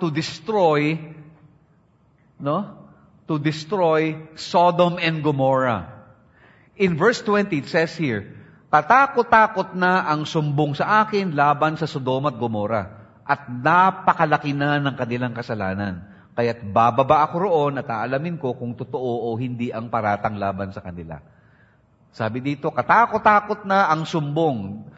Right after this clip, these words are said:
No, I, I've been hearing the outcry against Sodom and Gomorrah. No? So, minsan iniisip natin, parang hindi yata bagay na ang Diyos ay mabait, mabuti, tapos siya ay malupit.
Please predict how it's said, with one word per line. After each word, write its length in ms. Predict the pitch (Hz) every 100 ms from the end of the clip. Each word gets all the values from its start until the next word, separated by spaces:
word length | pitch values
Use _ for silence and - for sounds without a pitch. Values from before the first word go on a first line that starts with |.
| _ _
No, 160 | 160 170
I, 320 | 190 190 170
I've 240 | 147 156
been 160 | 160 160
hearing 480 | 185 302 320 294 202
the 160 | 208
outcry 1040 | 185 226 226 - - 190 190 170 151 160 -
against 640 | 131 117 151 151 - -
Sodom 320 | 147 139 139
and 240 | 135 127 120
Gomorrah. 640 | 107 104 107 107 101 85 - - - _ _ _ _ _ -
No? 240 | - - _ _ _ _ _ _ _ _ _
So, 200 | - 143 139 135 135 - - - _ _ _ _ _ _
minsan 320 | - 190 214 180
iniisip 400 | 175 175 170 147
natin, 400 | 143 143 156 226
parang 160 | 277
hindi 320 | 254 214 175
yata 240 | 160 156 175
bagay 560 | 117 101 107 123 131
na 160 | 123 117
ang 160 | 110 104
Diyos 240 | 120 -
ay 400 | 113 110 104 101
mabait, 560 | 110 101 107 104 101 117
mabuti, 560 | 110 104 110 107 98
tapos 400 | 104 104 113 113
siya 240 | 120 110 85 104
ay 240 | 101 98 95
malupit. 400 | 98 92 82